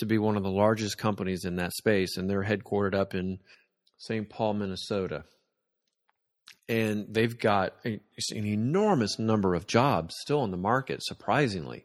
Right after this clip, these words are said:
I think we need to start looking at three M as a potential winner, if you wanna call it that,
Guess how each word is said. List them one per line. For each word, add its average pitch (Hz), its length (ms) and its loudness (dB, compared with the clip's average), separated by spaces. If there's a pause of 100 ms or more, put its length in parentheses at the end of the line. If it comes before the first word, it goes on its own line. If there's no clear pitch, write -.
(480)
I 117 100 2
think 247 220 2
we 226 120 4
need 202 120 2
to 165 80 4
start 143 220 0
looking 127 340 -2
at - 240 -4 (100)
three 123 400 0
M 101 340 0
as 98 160 -6
a 95 100 -4
potential 98 1000 -2 (500)
winner, 117 600 0 (120)
if - 140 -14
you 110 60 -4
wanna 98 160 -8
call 92 280 -4
it 117 120 -8
that, 151 300 -2